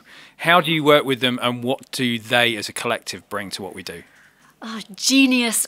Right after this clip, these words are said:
Speaker 2: passionate, eclectic, um, such a brilliant group of people and, and such a diverse group of people with s-, such different interests. And I think that's, that's why this works, is that we will always try to match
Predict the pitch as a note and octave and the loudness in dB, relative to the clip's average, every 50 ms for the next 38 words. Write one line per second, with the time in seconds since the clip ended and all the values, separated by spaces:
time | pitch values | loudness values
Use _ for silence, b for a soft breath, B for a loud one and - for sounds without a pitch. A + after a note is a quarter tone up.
0 | _ - - - - A#3+ A3 - - G#3 G3 F#3+ F3+ - - - - - - - | _ -8 -4 -2 -2 0 0 0 0 -2 -2 -4 -4 -4 -4 -8 -8 -8 -4 -2
1 | A3+ G3 - - - - F#3+ F#3 - - - - - - _ _ _ - F#3+ F#3 | -2 -2 -2 -2 -6 -4 -2 -4 -4 -4 -8 -10 -10 -12 _ _ _ 0 2 4
2 | F3+ F3+ F3 F3 F3+ F3 - - - _ _ - _ _ _ _ _ _ - - | 4 4 2 -2 -8 -12 -14 -20 -20 _ _ -20 _ _ _ _ _ _ -14 -8
3 | - - - C4+ - - - G#3+ - _ _ _ - A#3 A3+ G#3+ G3 F#3+ F3+ - | -4 0 0 0 0 0 -2 -8 -10 _ _ _ -8 -6 -4 -4 -4 -6 -8 -8
4 | - G#3 G3 F3+ - - G3+ G3+ F#3+ _ - D#3+ D3+ C#3+ D3+ F3 F3 E3+ - _ | -8 -10 -10 -10 -10 -10 -8 -8 -8 _ -6 -4 -2 -2 -2 -2 -4 -8 -12 _
5 | - - F#3 F#3 F#3 F3+ - _ _ - _ _ - - - - - A#3+ - - | -4 -2 -2 -2 -4 -10 -14 _ _ -20 _ _ -8 -2 -2 -2 0 -2 -2 -2
6 | - A3 - F#3+ F#3 F#3+ - G#3 G#3 G#3 - - F3+ E3+ - D3 - E3+ D#3 - | -4 -4 -2 -4 -4 -2 0 0 0 0 -2 -8 -8 -14 -14 -14 -12 -12 -12 -10
7 | - D#3 D#3+ - - - - - - - - G3 E3+ - - - - - - F3+ | -10 -10 -8 -6 -6 -6 -6 -8 -8 -6 -6 -4 -4 -6 -6 -10 -8 -8 -10 -10
8 | - - - E3+ D#3 - F#3 F3 F3+ - - G#3+ A#3 A3+ - - - B B B | -10 -10 -12 -12 -10 -8 -10 -8 -8 -6 -4 -4 -4 -4 -4 -8 -8 B B B
9 | B B B B - F#3+ G3 - A#3 - A3 G#3+ - - - - - G#3+ - - | B B B B -4 -4 -4 -4 -4 0 0 0 2 2 -2 0 0 -2 -2 0
10 | - G#3+ G#3 G3 G3 F#3+ - G3 G#3 G3+ F3 D3+ - - - - - F3+ E3+ - | 0 0 -2 0 -2 -6 -6 -4 -2 -2 -2 -2 -4 -8 -10 -10 -8 -8 -8 -8
11 | - - F3 D#3 - - - F3 F3 E3+ F3 F3 F#3 F#3 F#3 E3+ E3+ E3 E3 E3 | -6 -4 -4 -4 -4 -6 -8 -10 -8 -8 -6 -6 -6 -6 -6 -6 -4 -4 -4 -4
12 | E3 D#3+ - B B B B B B B B B - - - A3 G#3 G3 F#3 F3 | -6 -6 -10 B B B B B B B B B -12 -8 -2 0 2 2 2 2
13 | D#3 D#3 D#3 - - - - E3+ E3+ F3 D#3 - - - - - - | 0 -2 -4 -6 -6 -6 -6 -4 -4 -4 -4 -4 -4 -6 -6 -6 -6